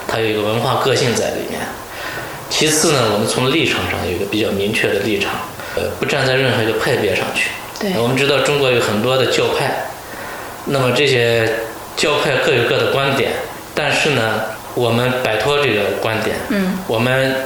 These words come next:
Speaker 1: 从一开始就很想提供一个大家都能够上来的这么一个
Speaker 2: 平台。
Speaker 1: 平台，啊，所以我们的立场很明确，就是不站在任何派别的立场去说话。这样的话受到了大家的欢迎，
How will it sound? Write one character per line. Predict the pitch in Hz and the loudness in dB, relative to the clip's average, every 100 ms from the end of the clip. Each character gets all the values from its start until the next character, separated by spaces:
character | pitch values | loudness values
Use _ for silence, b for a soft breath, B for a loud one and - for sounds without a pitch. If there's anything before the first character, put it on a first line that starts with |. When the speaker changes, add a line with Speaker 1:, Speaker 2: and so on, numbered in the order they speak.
| - - | -6 -6
Speaker 1:
从 | - 127 | -2 0
一 | 135 | 2
开 | 139 139 | 2 0
始 | 131 | 0
就 | 113 117 | 0 0
很 | 110 117 | 0 0
想 | 131 107 101 | 0 0 0
提 | - 117 | 0 0
供 | 120 110 | 0 0
一 | 101 | 0
个 | 92 | 0
大 | - 120 | 0 0
家 | 120 117 | 0 0
都 | 147 | 0
能 | 127 101 | 0 0
够 | 98 | 0
上 | - 95 | 0 -2
来 | 85 | -2
的 | 76 | -2
这 | - | -4
么 | 78 | -4
一 | 78 78 | -4 -4
个 | 65 - - - | -4 -4 -8 -10
Speaker 2:
平 | - 190 185 | -6 -2 0
台。 | 175 | 0
Speaker 1:
平 | 165 117 | 0 0
台， | 104 98 | 0 -2
啊， | 101 104 92 78 - B B B | -4 -4 -4 -6 -8 B B B
所 | - | 0
以 | 147 | 2
我 | 127 | 4
们 | |
的 | 127 | 2
立 | 131 139 | 2 2
场 | - 107 | 2 0
很 | 101 95 | 0 -2
明 | 98 107 | 0 0
确， | - 110 | 0 0
就 | 92 | 0
是 | 92 - | -2 -2
不 | 120 | -2
站 | 131 | 0
在 | 113 113 | 0 2
任 | 131 | 2
何 | 117 110 | 0 0
派 | 104 120 | 0 -2
别 | 110 110 | 0 0
的 | 117 | 2
立 | 110 | 0
场 | 92 92 95 | -2 -4 -4
去 | - | -4
说 | - 95 | -2 -4
话。 | - - - - B B B B B - | -4 -4 -6 -10 B B B B B -2
这 | 170 | 0
样 | 147 | 2
的 | 123 | 0
话 | - 107 98 | 0 0 0
受 | - 120 | 2 2
到 | 113 | 2
了 | 104 - 71 52 - - - | 0 0 -2 -2 -6 -8 -6
大 | 120 | -4
家 | 104 | -2
的 | 104 92 | -2 -2
欢 | 113 | 0
迎， | 110 | 0